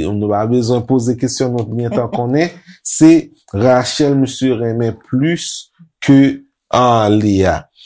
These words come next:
Speaker 1: E konnen an Lori, Lea menm li kòmanse fè pitit. E nou wè ke nan pitit li yo, yo,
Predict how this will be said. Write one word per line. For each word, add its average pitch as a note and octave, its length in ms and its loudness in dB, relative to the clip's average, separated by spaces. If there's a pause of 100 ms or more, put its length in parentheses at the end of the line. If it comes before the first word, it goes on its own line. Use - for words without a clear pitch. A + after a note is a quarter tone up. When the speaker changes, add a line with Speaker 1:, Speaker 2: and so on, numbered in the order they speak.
(120)
Speaker 1:
E G#3 240 4
konnen D3 560 0
an B2 240 0
Lori, F3 500 2
Lea G3+ 480 4
menm E3+ 300 2
li D#3+ 160 2
kòmanse D3+ 480 2
fè A2+ 240 0
pitit. - 560 -6 (400)
E C3+ 320 2
nou C#3 240 0
wè C3+ 160 0
ke C3+ 180 0
nan A#2+ 320 0
pitit B2+ 460 -6
li A#2 180 -2
yo, B2 300 -2
yo, G#2+ 320 0